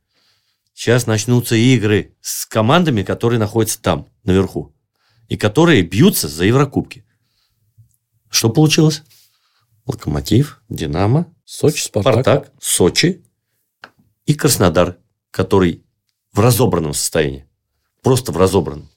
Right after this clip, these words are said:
Speaker 1: Вот и все. Вот что получилось. Значит, вывод какой? На данный момент,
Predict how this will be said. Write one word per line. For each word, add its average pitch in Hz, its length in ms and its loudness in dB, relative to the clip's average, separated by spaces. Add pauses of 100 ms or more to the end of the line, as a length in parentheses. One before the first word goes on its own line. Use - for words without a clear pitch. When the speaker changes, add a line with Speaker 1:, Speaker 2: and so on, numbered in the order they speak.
Speaker 1:
Вот 107 240 -4
и - 20 2
все. 202 220 0
Вот 160 180 2
что - 160 -2
получилось. 101 580 0 (540)
Значит, 117 440 0 (600)
вывод 127 280 2
какой? 107 420 0 (880)
На 104 160 2
данный 107 360 2
момент, 104 500 0